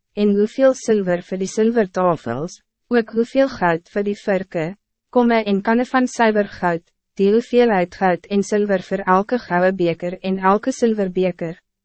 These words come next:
asook die hoeveelheid gesuiwerde goud vir die wierookaltaar,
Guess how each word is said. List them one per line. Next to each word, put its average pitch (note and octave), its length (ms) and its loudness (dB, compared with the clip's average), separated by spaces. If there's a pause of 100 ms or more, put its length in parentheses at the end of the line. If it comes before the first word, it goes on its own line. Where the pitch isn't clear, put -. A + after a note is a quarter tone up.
(100)
asook A3 240 0
die A#3+ 160 4
hoeveelheid G#3+ 600 0
gesuiwerde G#3+ 580 -2
goud E3+ 320 -2
vir F#3+ 160 -4
die F3+ 160 -2
wierookaltaar, F3+ 760 -2